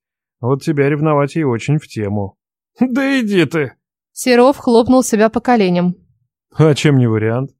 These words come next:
Speaker 2: И они расхохотались, смеялись искренне и заливисто, словно сбрасывали напряжение этих дней. А я закипала, как чайник на плите. Боли и отчаяние разрывали меня на куски. Слёзы начали подкатывать к горлу.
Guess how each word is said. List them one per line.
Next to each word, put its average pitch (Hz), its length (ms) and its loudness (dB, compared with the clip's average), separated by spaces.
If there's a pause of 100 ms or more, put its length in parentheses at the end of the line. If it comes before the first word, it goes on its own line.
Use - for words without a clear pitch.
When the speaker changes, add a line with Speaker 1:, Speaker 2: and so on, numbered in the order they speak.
(160)
Speaker 2:
И 240 120 0
они 240 260 4
расхохотались, 254 760 0
смеялись 262 480 2
искренне 240 440 2
и - 20 4
заливисто, 214 540 0
словно 226 420 0 (260)
сбрасывали 214 600 2
напряжение 220 600 4
этих 220 180 -2
дней. 175 340 -2 (240)
А 208 80 0
я 226 120 4
закипала, 240 600 2
как 220 180 -4
чайник 262 400 0
на 240 100 4
плите. 214 500 -2 (300)
Боли 240 240 2
и 226 40 4
отчаяние 247 460 4
разрывали 214 480 4
меня 214 200 6
на 220 100 4
куски. 196 460 -4 (200)
Слёзы 240 440 2
начали 226 340 2
подкатывать 220 600 -2
к 202 40 -4
горлу. 185 440 2